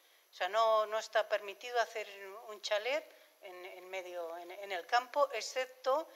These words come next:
si se dedican, si está justificado y además, em,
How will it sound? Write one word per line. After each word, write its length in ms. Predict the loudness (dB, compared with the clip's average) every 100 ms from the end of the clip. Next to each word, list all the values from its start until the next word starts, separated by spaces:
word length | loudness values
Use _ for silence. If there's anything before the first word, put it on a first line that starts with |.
| -20 -14
si 180 | -10
se 140 | -4 -2
dedican, 560 | -2 -4 0 0 0 -10 -20 -16
si 160 | -12
está 240 | -8 -4 -4
justificado 800 | -4 -20 -18 -10 -2 0 0 0
y 100 | -2
además, 360 | -2 -4 -6
em, 280 | -10 -12 -20